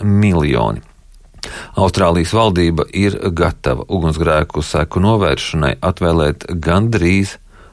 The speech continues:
pusotru miljardu eiro.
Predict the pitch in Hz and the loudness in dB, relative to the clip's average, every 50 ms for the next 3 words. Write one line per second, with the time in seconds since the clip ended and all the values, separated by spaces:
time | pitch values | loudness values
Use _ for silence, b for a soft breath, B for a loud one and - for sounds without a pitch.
0 | b b b - - 92 87 85 - - 85 85 85 90 92 - 104 101 - - | b b b -6 -2 0 0 0 -2 -2 0 2 2 0 0 0 -2 -2 -2 -2
1 | - 87 90 82 78 73 69 71 78 76 76 80 80 85 85 85 - - - 92 | -2 -2 0 2 2 2 2 2 2 2 2 2 0 0 -2 -4 -6 -4 -2 0
2 | 90 82 80 76 64 64 - - | 0 2 2 2 0 0 -2 -4